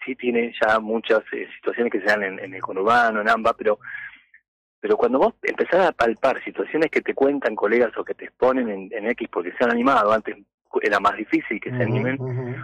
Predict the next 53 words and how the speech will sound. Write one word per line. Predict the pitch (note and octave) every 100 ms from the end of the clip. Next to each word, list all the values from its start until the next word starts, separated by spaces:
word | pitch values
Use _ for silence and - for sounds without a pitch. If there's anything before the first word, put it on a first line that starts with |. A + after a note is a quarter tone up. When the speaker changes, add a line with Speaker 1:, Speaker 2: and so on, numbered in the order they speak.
| -
Speaker 1:
hoy | A2 -
ya | A#2+ -
se | G#2+
expone | - D#3+ D3+ A2+
mucho | A2 -
más, | G2+ G#2+ - _ _ - - _ _
digo, | A2 A#2+
y |
vos | F3 B3+
no | A#3+
podés | E3 -
creer. | D#3 F3 B2+ - _ _ _ A#2+
Y, | A#2
y | A#2
pasa | - F#3 - D3
lo | B2
mismo | C#3+ B2
acá | G#2 C3 D#3
en | D3+
Santa | B2+ G2+ - -
Fe, | A#2+ C3+
en | A#2+ - -
La | G2
Pampa, | - A#2+ D3 C#3 A#2+
en | G2+
Cava, | B2 A#2+ B2 - - - - - _
el | A2+ A#2
aula | D3 D#3+ E3 E3 -
es | A#2+ - _ _ -
totalmente | - C#3 D#3+ D3+ B2+
distinta | A2+ - E3+ F3+
a | B2
lo | -
que | - G#2
ve | A2 C#3 D#3+ G3 _ -
la | G2
política | G#2 G#2 A2+ A2+ G#2
educativa, | F#2+ G2 A2 B2 A#2+
lo |
que | F#2 F2+
ven | G#2 A#2
los | A2
funcionarios | - G2 G2+ G#2 C#3+ D3+
y | G#2
lo |
que | - A2
ven | C3+
los | A2+
especialistas | - - F#2 G2 - G2+
en | F2+
educación, | F2 - - C#3+ F#2+
¿no? | A#2+
Que | -